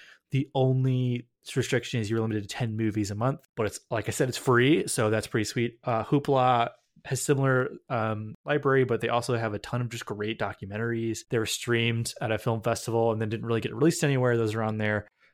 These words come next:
The only issue with that is, for some reason, they didn't have my library on there, so I have been able to use Hoopla. But Kanopy's great. Like, if you start a movie and, like, don't finish it, like, it doesn't count towards your ten-day total, uh, for, like, a couple days until you actually watch it.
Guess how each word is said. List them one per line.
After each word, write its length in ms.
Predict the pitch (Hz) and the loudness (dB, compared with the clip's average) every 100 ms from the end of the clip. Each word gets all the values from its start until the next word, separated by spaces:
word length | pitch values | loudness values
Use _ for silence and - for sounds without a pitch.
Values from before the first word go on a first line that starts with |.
| _ | _
The 120 | - 127 | 0 2
only 340 | 123 120 117 _ | 4 2 -2 _
issue 280 | 135 127 120 | -4 0 2
with 80 | 107 | 2
that 220 | 110 107 | 2 2
is, 280 | 107 104 - - | 2 0 -2 -6
for 100 | 127 | 0
some 160 | 147 | 2
reason, 180 | 143 117 | 2 4
they 60 | 135 | 4
didn't 200 | 139 123 | 4 2
have 100 | 117 | 0
my 80 | |
library 420 | 113 131 131 127 123 | 2 2 4 4 4
on 100 | 120 | 2
there, 260 | 117 117 | 0 -2
so 100 | - | -2
I 40 | 123 | -2
have 100 | 151 | 4
been 80 | 160 | 4
able 100 | 139 | 4
to 60 | |
use 140 | 131 120 | 2 0
Hoopla. 400 | 117 113 113 107 - - - _ _ _ _ | 0 0 0 -2 -8 -20 -20 _ _ _ _
But 120 | 123 | -4
Kanopy's 380 | 160 160 160 123 | 0 2 2 2
great. 320 | 131 123 120 - | 4 4 2 -6
Like, 140 | 123 | -6
if 60 | 120 | -4
you 60 | |
start 380 | 123 - 120 127 | -2 2 4 4
a 40 | 131 | 2
movie 540 | 117 117 113 113 107 - _ _ _ | 2 4 4 2 0 -8 _ _ _
and, 240 | 120 107 107 | -4 -4 -2
like, 260 | 104 98 - | -4 -6 -6
don't 180 | 123 117 | -4 -4
finish 340 | - 110 104 120 | -2 -2 -2 0
it, 200 | 107 - _ | 0 -4 _
like, 200 | 113 110 - | -8 -8 -4
it 60 | |
doesn't 260 | 120 110 127 | -2 -2 -2
count 260 | 120 117 | -2 -2
towards 160 | - 113 | -2 -2
your 80 | 107 | -2
ten-day 460 | - 113 110 110 | -4 -4 -2 -2
total, 580 | 107 110 110 113 113 - _ _ _ | -2 -2 0 2 2 -2 _ _ _
uh, 80 | 139 | -10
for, 220 | - 113 | -4 -2
like, 180 | 101 - | -2 -6
a 40 | |
couple 240 | - - 107 | -8 -4 -4
days 420 | 98 101 104 104 | -4 -4 -4 -4
until 160 | 110 107 | -4 -6
you 80 | 107 | -4
actually 180 | - 101 | -6 -4
watch 260 | 104 107 | -2 0
it. 180 | 120 117 | -2 -2